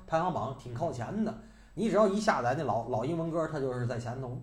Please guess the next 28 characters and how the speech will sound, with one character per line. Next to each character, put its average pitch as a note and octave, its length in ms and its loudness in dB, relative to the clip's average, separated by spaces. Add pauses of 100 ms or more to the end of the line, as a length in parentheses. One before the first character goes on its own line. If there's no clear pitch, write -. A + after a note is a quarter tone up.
(160)
我 - 120 -4
特 D#4+ 200 2
别 F#3+ 100 4
不 D3 100 0
爱 C3+ 140 4
听 B2 140 -6
这 A#2+ 120 -2
歌 A2 140 -6
儿， B2 100 -6 (280)
在 C4+ 140 4
这 A#3 60 2
电 A3 180 6
影 F#3+ 160 6
里 E3 60 -2
好 - 240 -4
极 D3+ 200 0
了。 - 160 2 (1700)
这 A3+ 100 2
电 G3+ 140 8
影 F3+ 60 6
的 E3+ 60 4
元 E3+ 120 4
素 F#3 120 2
我 E3+ 40 0
给 D3 60 -2
你 - 20 -2
念 D3+ 140 2
啊： G2+ 240 -2